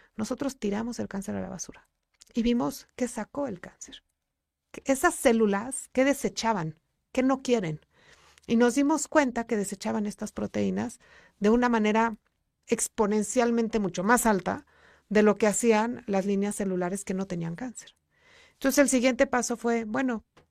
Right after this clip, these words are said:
pues están secretando estas proteínas, ¿qué tan eficientes son estas proteínas para ser detectadas en sangre? O sea,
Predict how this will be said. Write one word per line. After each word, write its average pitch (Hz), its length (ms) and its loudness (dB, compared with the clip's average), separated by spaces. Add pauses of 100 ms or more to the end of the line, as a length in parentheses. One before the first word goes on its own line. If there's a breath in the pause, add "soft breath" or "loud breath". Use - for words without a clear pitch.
(160)
pues 185 180 0
están 233 300 -2
secretando 226 680 0
estas 208 240 -6
proteínas, 233 720 -4 (440 soft breath)
¿qué 277 140 6
tan 285 260 4
eficientes 240 580 0
son 226 140 -4
estas 220 240 -6
proteínas 202 560 -4
para 190 160 -6
ser 202 180 -4
detectadas 190 760 -6
en 196 120 -6
sangre? 277 420 -6 (280)
O 196 120 -8
sea, - 220 -6